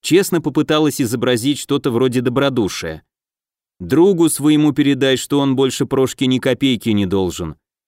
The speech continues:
А сам заходи ко мне в кабак, ну или, как в столице говорить принято, в ресторацию. Гороховая улица, прямо на Екатерининском канале, не ошибёшься.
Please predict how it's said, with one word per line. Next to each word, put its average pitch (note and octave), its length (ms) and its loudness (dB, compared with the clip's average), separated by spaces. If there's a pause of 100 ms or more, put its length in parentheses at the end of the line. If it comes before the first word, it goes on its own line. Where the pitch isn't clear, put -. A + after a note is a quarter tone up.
(100)
А A2+ 180 -2
сам D3 440 -2 (240)
заходи D#3 500 -2
ко D#3+ 160 -2
мне D#3 220 0
в - 80 -14
кабак, E3 480 -2 (360)
ну C#3 220 0
или, F#3 240 2
как D#3 240 -2
в - 60 -12
столице D3+ 460 0
говорить B2+ 440 0
принято, A#2+ 480 0
в G2+ 60 -2
ресторацию. F#2+ 880 -2 (420)
Гороховая E3 760 2
улица, C#3+ 680 0
прямо D#3+ 360 2
на D3 160 2
Екатерининском C3 840 -2
канале, F#2 540 -2
не G#2 160 -2
ошибёшься. D3+ 800 -2